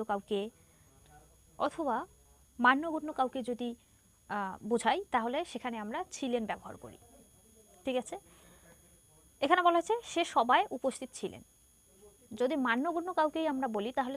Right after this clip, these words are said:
তো তাকে সে বলা যাবে না, বলতে হবে তিনি। তিনি এর সাথে ছিলেন মানায়, কিন্তু সে এর সাথে ছিলেন মানায় না। আর যদি আমরা এখানে সেই রাখতে চাই, তাহলে এখানে ছিলেন রাখা যাবে না,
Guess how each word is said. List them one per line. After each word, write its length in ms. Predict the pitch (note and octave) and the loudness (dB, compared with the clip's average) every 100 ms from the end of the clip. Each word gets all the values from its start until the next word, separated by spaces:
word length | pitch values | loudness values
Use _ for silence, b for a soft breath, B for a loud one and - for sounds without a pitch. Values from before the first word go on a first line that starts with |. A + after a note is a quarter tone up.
| C4+ | -6
তো 40 | C#4+ | -4
তাকে 160 | A#3+ C#4+ - | -6 -6 -6
সে 100 | D#4 A3+ | -2 0
বলা 140 | F3 D#3 | -2 -4
যাবে 160 | C#3+ A#2+ | -12 -18
না, 40 | - _ _ _ - | -20 _ _ _ -6
বলতে 200 | A3+ A3+ | -4 -2
হবে 140 | A#3 D4+ - | -4 -6 -6
তিনি। 200 | G#3 - - _ _ _ _ _ _ _ _ _ _ _ | -8 -8 -16 _ _ _ _ _ _ _ _ _ _ _
তিনি 180 | C#4+ D4 D#4+ | -4 -2 -2
এর 80 | D#4 | -2
সাথে 200 | C4+ C4 F4 - | -4 -4 -6 -4
ছিলেন 220 | A#3 G#3+ F3+ | -4 -4 -6
মানায়, 240 | D3 - _ _ _ | -10 -16 _ _ _
কিন্তু 180 | B3+ A#3 C4 | -6 -6 -6
সে 100 | - C#4+ D#4+ | -2 2 2
এর 80 | - | 0
সাথে 180 | B3+ D4 E4 | -8 -6 -6
ছিলেন 240 | - A3+ B3 D4+ _ G3+ | -4 -4 -4 -8 _ -4
মানায় 260 | E3 D3+ - | -4 -6 -16
না। 40 | - b b b b b b b b _ _ _ | -20 b b b b b b b b _ _ _
আর 100 | A3+ A3+ | 0 2
যদি 140 | D4+ F4 F4 | 2 0 0
আমরা 180 | E4+ E4+ | 2 0
এখানে 240 | D#4+ E4 E4 E4+ _ - _ _ _ _ _ _ _ _ - - | 0 -6 -8 -10 _ -20 _ _ _ _ _ _ _ _ -14 2
সেই 200 | D4+ D#4 | 4 4
রাখতে 200 | D4+ - B3 | 2 0 -2
চাই, 140 | A3 D#4+ - | -2 -4 -2
তাহলে 260 | C4 B3+ C#4 E4 _ - | -2 0 -2 -4 _ -6
এখানে 200 | B3 C4 D4+ - | -4 -4 -6 -6
ছিলেন 260 | C#4 C#4 B3+ | -4 -2 -4
রাখা 140 | G#3 F#3+ | -6 -8
যাবে 160 | - | -14
না, 40 | - | -16